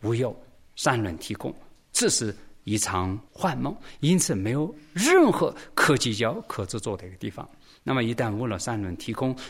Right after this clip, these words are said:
对于本来没有三轮的相有了定界，这样就直掉了分别，做什么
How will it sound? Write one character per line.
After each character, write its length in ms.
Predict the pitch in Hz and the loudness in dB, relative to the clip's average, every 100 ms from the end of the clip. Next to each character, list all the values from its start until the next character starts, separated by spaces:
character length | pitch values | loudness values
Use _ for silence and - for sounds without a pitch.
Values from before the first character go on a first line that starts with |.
| - | -4
对 160 | 113 120 | 0 0
于 80 | |
本 340 | 113 - 135 208 | 0 2 4 6
来 160 | 233 | 4
没 120 | 120 117 | 2 0
有 120 | 110 | -2
三 240 | - 131 | -2 -2
轮 240 | 131 139 98 | -2 -2 -4
的 120 | 98 | -2
相 280 | - 160 156 - - | 2 2 2 -4 0
有 160 | 127 | 2
了 180 | 135 123 123 - | 4 2 -2 -6
定 240 | - 185 101 | 2 4 4
界， 180 | 170 - - - | 0 -2 -6 -4
这 120 | - | 0
样 200 | 113 92 | 0 0
就 240 | 87 95 87 | -4 -4 -4
直 180 | - 110 | -2 -2
掉 220 | 139 101 | 0 -2
了 120 | 87 - | -6 -14
分 280 | - 113 92 | -4 -2 -2
别， 160 | 98 143 - - | -4 -8 -10 -14
做 300 | - - 285 | -2 4 4
什 160 | 233 131 | 4 2
么 160 | 117 | -2